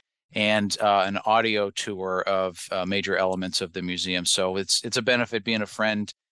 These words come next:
to you, and it really, really helps us out. So come to the, the website, New England Civil War Museum dot com, and, and enlist with us today.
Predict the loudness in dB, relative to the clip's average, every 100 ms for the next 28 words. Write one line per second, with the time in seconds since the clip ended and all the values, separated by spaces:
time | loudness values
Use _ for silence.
0 | -8 -4 0 0 2 0 0 -4 -4 -2
1 | 0 0 -2 -2 -2 -4 -4 -4 -4 -4
2 | -4 -4 -4 -4 -4 -8 _ _ -4 -4
3 | 0 -2 -2 -4 -6 _ _ _ -4 2
4 | 4 4 4 4 0 -4 -6 -4 -2 -2
5 | 0 -2 -2 -2 -4 -4 -4 0 0 0
6 | 2 4 4 0 -6 -10 _ -8 -8 -4
7 | -4 0 0 0 0 2 0 0 -2 -4
8 | -6